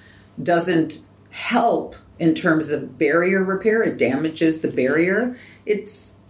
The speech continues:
it's a problem. Soft scrubs, yes, that really barely feel like anything other than a nice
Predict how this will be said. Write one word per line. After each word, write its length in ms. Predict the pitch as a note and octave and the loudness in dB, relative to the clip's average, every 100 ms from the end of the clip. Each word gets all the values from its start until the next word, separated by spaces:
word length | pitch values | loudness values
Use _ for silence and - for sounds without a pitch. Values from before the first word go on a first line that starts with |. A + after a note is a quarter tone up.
| - | -4
it's 180 | F#3+ - | 0 2
a 80 | A#3+ | 0
problem. 360 | C#4 C#4 D#3 C3+ | 0 0 2 0
Soft 360 | - A3+ B3+ | 2 2 0
scrubs, 420 | - D4+ D#4+ C#4+ C4 | -2 0 0 0 0
yes, 420 | G#3 - - - | 0 -2 -8 -8
that 300 | - D3+ E3 | 0 0 2
really 500 | F3 G3 G3 G3+ G3 - - - - | 2 4 4 2 -2 -10 -20 -20 -12
barely 800 | F3 F#3 G3 G3+ G3 G3 G3 - - _ | -2 0 0 0 0 0 -4 -6 -16 _
feel 340 | - - G#3+ G3+ | -12 -4 0 2
like 220 | F3+ E3+ | 2 2
anything 380 | F3+ F#3 G3 A3 | 2 0 0 0
other 200 | E3+ F3 | 0 0
than 180 | E3+ D#3+ | 0 0
a 80 | D#3+ | 0
nice 440 | D#3+ D#3+ - - | 2 0 -2 -8